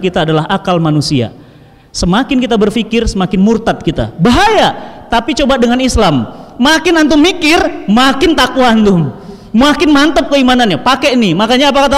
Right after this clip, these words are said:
Allah? "Afala ta'qilun, afala tatadabbarun,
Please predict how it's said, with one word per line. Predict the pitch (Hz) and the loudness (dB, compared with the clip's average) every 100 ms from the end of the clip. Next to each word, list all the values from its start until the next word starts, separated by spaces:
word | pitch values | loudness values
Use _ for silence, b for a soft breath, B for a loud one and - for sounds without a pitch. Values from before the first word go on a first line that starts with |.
| 277 | 2
Allah? | 320 359 B B | 2 0 B B
"Afala | 233 226 233 240 247 254 254 262 254 | -2 2 2 4 4 4 4 2 2
ta'qilun, | 233 240 - 247 254 277 269 220 160 - - | 0 -2 0 2 4 4 4 2 0 -6 -2
afala | 247 254 247 262 277 269 269 | -2 2 2 2 4 2 0
tatadabbarun, | 254 262 247 277 220 262 277 294 302 240 190 | 0 0 0 -2 0 2 4 4 4 2 0